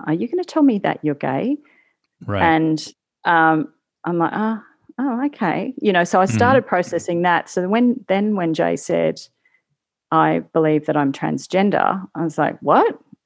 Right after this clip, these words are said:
Speaker 2: Mm-hmm.
Speaker 1: Oh, hang on." Uh, and, you know, I'm ashamed to admit,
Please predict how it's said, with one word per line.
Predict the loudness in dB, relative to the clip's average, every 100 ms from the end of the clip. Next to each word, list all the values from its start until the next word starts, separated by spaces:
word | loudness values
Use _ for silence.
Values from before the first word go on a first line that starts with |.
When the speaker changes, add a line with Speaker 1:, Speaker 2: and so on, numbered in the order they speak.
| -6
Speaker 2:
Mm-hmm. | -4 -4 -4 0
Speaker 1:
Oh, | -2 -2 _ -12 -4
hang | 0
on." | 0 -2 -4 -6
Uh, | -2 -2 _ _ -20 _ -2
and, | 0 0 -6 _
you | 0 2
know, | 4
I'm | 4 2
ashamed | 0 0 0 0
to | -2
admit, | -2 -2 -2 -2 -8